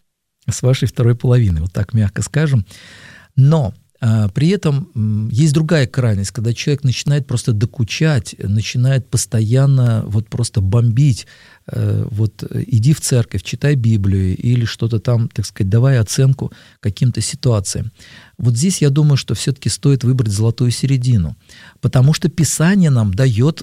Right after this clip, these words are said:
э, такую возможность. Писание даже подчеркивает, э, послание, э, Петра, помните, третья глава, чтобы житием, вот добрым житием жены приобретали мужей.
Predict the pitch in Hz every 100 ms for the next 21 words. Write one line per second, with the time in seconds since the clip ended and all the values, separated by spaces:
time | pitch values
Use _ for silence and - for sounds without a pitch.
0 | - 117 110 104 104 - 110 110 113 127
1 | 92 87 - 127 - 139 131 127 120 -
2 | 123 - - 160 135 110 90 - - -
3 | - 113 98 113 - 120 107 101 - -
4 | 110 104 101 - - 123 131 104 113 101
5 | 98 135 - 107 - 104 113 175 196 -
6 | 117 110 - - _ - 104 117 - 135
7 | 123 156 110 90 - - 104 101 - 110
8 | 139 113 104 95 95 113 143 160 - 104
9 | 139 113 107 98 98 104 107 104 104 107
10 | 98 -